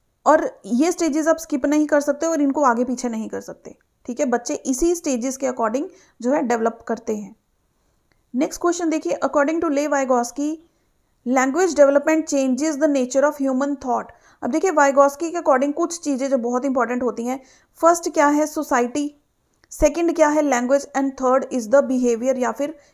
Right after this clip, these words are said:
ह्यूमन थॉट। ये तीनों चीज़ें कहते हैं इंटररिलेटेड हैं, एक दूसरे पर पूरा प्रभाव डालती हैं। तो ऑप्शन सी क्या है करेक्ट आंसर?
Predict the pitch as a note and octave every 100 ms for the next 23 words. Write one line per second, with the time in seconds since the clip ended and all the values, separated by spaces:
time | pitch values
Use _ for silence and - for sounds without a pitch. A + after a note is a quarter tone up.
0 | _ C4+ C4+ C#4+ C4+ C4+ G#3+ - _ _
1 | C#4 D#4 D4 D4+ F4+ E4+ D4 B3 D#4 D4+
2 | A#3+ D4 - C#4 C#4+ F4 D#4+ C#4+ C#4+ C#4
3 | C4+ - B3+ A#3 C4 B3+ C4+ C#4 C#4 C4+
4 | C#4 C4+ B3 A3 A3 G#3 - - - _
5 | _ _ - B3+ B3+ C#4 C4 B3+ A#3+ A3+
6 | A#3 A#3+ B3 G#3+ G#3+ - A3+ A#3+ E4